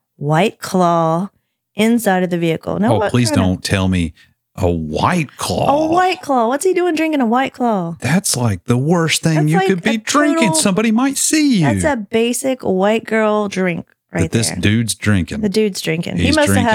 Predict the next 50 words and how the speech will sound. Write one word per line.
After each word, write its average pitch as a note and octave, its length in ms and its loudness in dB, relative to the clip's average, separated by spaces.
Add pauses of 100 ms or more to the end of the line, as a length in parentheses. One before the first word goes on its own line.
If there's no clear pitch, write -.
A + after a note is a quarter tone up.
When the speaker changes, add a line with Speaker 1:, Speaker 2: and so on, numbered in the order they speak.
Speaker 2:
drinking G#3+ 100 -2
it. F#3+ 40 0
Speaker 1:
too F3+ 60 -4
many F3+ 420 0
and E3+ 240 -2
just G#2 180 -4
Speaker 2:
He A2 80 2
probably F3 440 0
drank F#2+ 280 -4
all G2 240 2
the F2 100 0
Natty F#2 520 0
Lights A2 520 -2
Speaker 1:
Yeah, B3 180 2
Speaker 2:
and - 60 2
Speaker 1:
he - 40 0
Speaker 2:
everything, F#2 480 0
and F2+ 100 0
that's G#2+ 200 -2
just G#2+ 220 0
Speaker 1:
<laughs> - 0 -
Speaker 2:
what G2+ 140 2
Speaker 1:
he - 60 0
Speaker 2:
was D#4+ 80 2
left A2 140 2
in - 60 -2
Speaker 1:
polished A#3+ 200 0
Speaker 2:
the B3 60 0
Speaker 1:
off A#3 100 0
the C4 160 2
Speaker 2:
cooler. - 0 -
Speaker 1:
Natty G#3+ 280 0
Speaker 2:
His G#3 80 0
Speaker 1:
Lights. G#3+ 260 0
Speaker 2:
wife G#2 440 0
or E2 300 -2
girlfriend G#2+ 560 2
didn't F2+ 200 -2
finish B2+ 380 0
'em, F2 160 -2
so F2 200 -2
he G2 160 2
just G2 240 -2
pulled F2+ 240 0
'em E2+ 100 0
out E2+ 180 0
and E2 100 -4
started E2 340 -2
drinking F2+ 320 -2
himself. - 680 -2